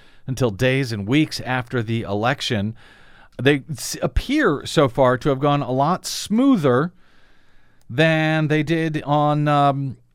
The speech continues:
was it May twenty-eighth? I think it was May twenty-eighth election, uh, the original primary election in Arkansas. These were the runoffs on Tuesday. Just to give you an idea of the disaster that happened in Arkansas,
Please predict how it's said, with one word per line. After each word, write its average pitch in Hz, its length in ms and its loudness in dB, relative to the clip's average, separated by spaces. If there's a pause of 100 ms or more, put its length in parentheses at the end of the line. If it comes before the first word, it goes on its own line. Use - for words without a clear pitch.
(160)
was 110 160 -6
it 104 80 -4
May 127 160 -2
twenty-eighth? 175 480 -4
I 135 40 -4
think 165 180 -6
it 131 40 -6
was 104 80 -8
May 104 160 -4
twenty-eighth 113 480 0
election, 117 640 -4
uh, 110 200 -4
the 107 120 -4
original 127 360 -4
primary 120 420 0
election 110 460 -2
in 117 260 -2
Arkansas. 113 640 -2
These 123 240 -2
were 120 100 0
the 104 140 -2
runoffs 113 580 -2
on 95 180 -4
Tuesday. 151 540 -2
Just 147 180 -4
to 151 60 -12
give 156 140 0
you 147 60 2
an 127 60 -2
idea 123 460 0
of 120 260 0 (360)
the 123 100 2
disaster 117 880 -2 (1040)
that 143 140 2
happened 190 420 2
in 156 260 0
Arkansas, 147 880 2